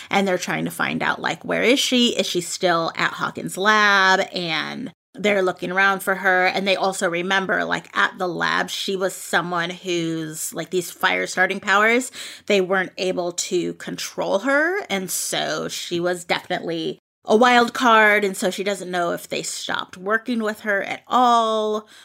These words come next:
or even since Callie last saw her, if she actually is still alive. So while there's no Demogorgon, unfortunately, in this comic,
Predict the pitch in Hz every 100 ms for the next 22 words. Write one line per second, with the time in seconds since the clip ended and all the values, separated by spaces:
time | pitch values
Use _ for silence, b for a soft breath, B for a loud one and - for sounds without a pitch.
0 | B 180 180 170 - 214 208 190 196 180
1 | - - 220 196 180 180 214 226 208 214
2 | 202 185 165 - 165 - 196 180 - -
3 | - 240 - 240 220 202 180 170 165 165
4 | 165 _ _ - - 233 208 180 185 -
5 | 220 220 214 214 196 233 226 247 269 294
6 | 339 294 254 214 208 196 196 208 214 220
7 | 214 180 175 170 - 170 160 160 165 170
8 | - 180 170 175 170